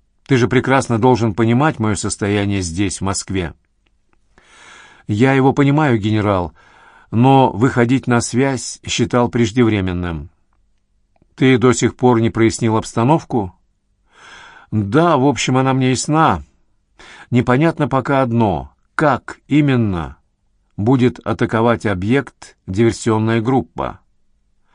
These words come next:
Единым подразделением или частями — используя прикрытие, возможно, и отвлекающий манёвр.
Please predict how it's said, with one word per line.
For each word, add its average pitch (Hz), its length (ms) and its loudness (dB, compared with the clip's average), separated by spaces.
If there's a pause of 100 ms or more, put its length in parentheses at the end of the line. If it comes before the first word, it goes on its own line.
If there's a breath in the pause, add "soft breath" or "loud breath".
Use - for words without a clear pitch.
(460 soft breath)
Единым 135 540 2
подразделением 123 1120 0
или 131 220 0
частями — 95 840 -4 (360 soft breath)
используя 120 640 2
прикрытие, 95 720 -4
возможно, 120 600 0
и 110 180 -4
отвлекающий 110 640 -2
манёвр. 90 520 -4